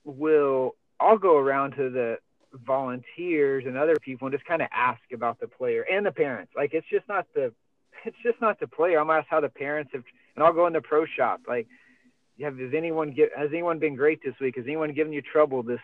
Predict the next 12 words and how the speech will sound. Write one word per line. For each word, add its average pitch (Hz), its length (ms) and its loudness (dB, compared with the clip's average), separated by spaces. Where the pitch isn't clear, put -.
week? 117 340 -6
Because 135 440 2
I'm, 147 160 -6
like, 139 220 -4
they're 175 160 6
gonna 208 140 10
be 156 120 0
on 143 120 2
great 151 200 4
behavior 127 400 -2
around 110 300 -4
me 113 320 -8